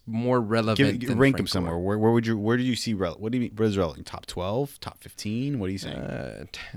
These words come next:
Speaker 1: a top twenty kind of guy you can put in on a waiver wire week type of thing.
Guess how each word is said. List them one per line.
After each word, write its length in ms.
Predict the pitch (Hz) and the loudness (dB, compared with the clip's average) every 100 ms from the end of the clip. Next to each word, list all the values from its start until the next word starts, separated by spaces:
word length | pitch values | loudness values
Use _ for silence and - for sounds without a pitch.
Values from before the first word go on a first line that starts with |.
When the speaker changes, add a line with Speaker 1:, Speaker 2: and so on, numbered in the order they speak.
| - - | -16 -14
Speaker 1:
a 80 | 104 | -12
top 260 | - 120 | -10 -10
twenty 560 | - - 110 104 98 90 | -10 -4 -2 0 -2 -4
kind 240 | - 101 92 | -6 -6 -4
of 280 | 90 82 | -6 -8
guy 220 | - 92 87 | -4 -4 -4
you 160 | 87 | -6
can 180 | 85 80 | -8 -12
put 220 | - 101 | -6 -6
in 160 | 92 90 | -6 -8
on 100 | 78 | -8
a 80 | 71 | -8
waiver 280 | 78 67 55 | -8 -8 -8
wire 260 | 55 50 | -8 -10
week 220 | 50 53 - | -10 -14 -14
type 200 | - - | -14 -14
of 80 | - | -16
thing. 220 | - | -18